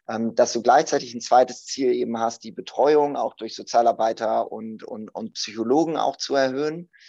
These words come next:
und dass sich jede einzelne Schule mit Unterstützung des Landes auf diesen Weg begeben kann.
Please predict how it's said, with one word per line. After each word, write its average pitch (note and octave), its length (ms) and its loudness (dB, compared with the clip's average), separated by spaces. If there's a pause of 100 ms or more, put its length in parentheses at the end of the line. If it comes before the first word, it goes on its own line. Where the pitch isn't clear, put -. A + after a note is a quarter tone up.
(400)
und A#2 140 0
dass C3 140 2
sich A2 160 -8
jede D#3+ 280 4
einzelne C3+ 380 0
Schule D#3+ 640 4
mit D#3 300 4
Unterstützung C#3 640 -4
des A2 160 -6
Landes D3+ 460 0
auf C3 180 4
diesen A#2 300 -6
Weg A#2 200 -2
begeben G#2+ 400 -12
kann. - 300 -16